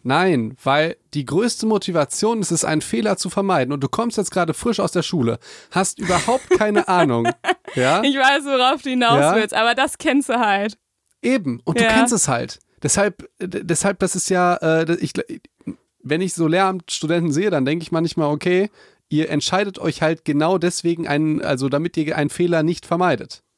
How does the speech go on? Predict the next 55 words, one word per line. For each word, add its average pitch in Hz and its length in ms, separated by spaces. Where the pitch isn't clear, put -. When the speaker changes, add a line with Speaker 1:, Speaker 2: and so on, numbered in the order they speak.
Speaker 1:
Nicht 131 220
verm-, 131 220
boah, 120 180
ich - 180
kann's 139 200
nicht 247 120
mehr 262 120
Speaker 2:
Damit - 20
ihr 202 60
Speaker 1:
aussprechen. 247 380
Speaker 2:
einen 233 80
Fehler 240 260
vermeidet. 220 460
Speaker 1:
Genau. 170 400
Speaker 2:
Ja. 226 160
Speaker 1:
Dann 123 100
nehm-, 180 180
also 156 400
deshalb 151 320
gehst 196 240
du 202 40
auch 190 100
wieder 196 220
zurück 196 240
zum - 140
Speaker 2:
Mhm. 240 80
Speaker 1:
Ex-Partner, 240 760
obwohl 170 340
der 254 140
scheiße 143 440
ist, 190 280
weil 277 120
du 370 180
Speaker 2:
<laughs> 415 80
Speaker 1:
sagst, 440 160
"Ey, - 180
komm, 156 180
das 151 160
kenn 196 140
ich 190 80
ja 113 100
schon. 117 300
Das - 120
kenn 175 140
ich 180 40
ja 143 80
schon. 135 180
Also 110 160
so 156 140
schlimm 131 220
war's 117 180
ja 113 60
jetzt - 180
auch 170 180
nicht. 185 220